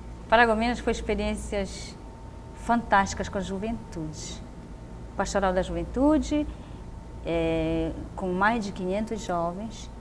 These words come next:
inseridos na paróquia, eram, eram vinte e cinco grupos de jovens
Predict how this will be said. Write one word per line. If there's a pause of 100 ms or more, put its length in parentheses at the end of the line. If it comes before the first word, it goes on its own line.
(180)
inseridos
na
paróquia, (320)
eram,
eram
vinte
e
cinco
grupos
de
jovens